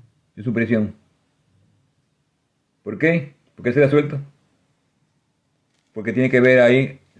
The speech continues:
lo que es la venida de Cristo. Cristo viene entonces con, con su reino, la ciudad santa, que desciende del cielo, como una nube ataviada. Esto puede después de dos mil años. Así que Cristo viene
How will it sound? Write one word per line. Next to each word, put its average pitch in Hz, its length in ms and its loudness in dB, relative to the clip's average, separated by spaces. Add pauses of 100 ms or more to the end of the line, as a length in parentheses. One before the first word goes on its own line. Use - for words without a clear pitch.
lo 107 140 -4
que 117 80 0
es 120 40 4
la 120 60 6
venida 123 180 4
de 120 60 0
Cristo. 147 320 -2
Cristo 143 260 2
viene 147 220 2
entonces 143 560 0 (1400)
con, 123 260 -6
con 120 140 -2
su 131 120 2
reino, 120 480 2 (2500)
la 104 140 -10
ciudad 127 300 0
santa, 113 380 0 (1500)
que 104 100 -10
desciende 117 360 -2
del 117 100 -2
cielo, 117 340 0 (840)
como 107 100 -8
una 110 80 -2
nube 120 140 2
ataviada. 113 500 0 (420)
Esto 101 180 -12
puede 139 200 2
después 139 260 2
de 127 220 4
dos 113 140 2
mil 123 160 4
años. 120 180 2
Así 143 100 -4
que 139 360 -2 (400)
Cristo 165 260 0
viene 170 460 2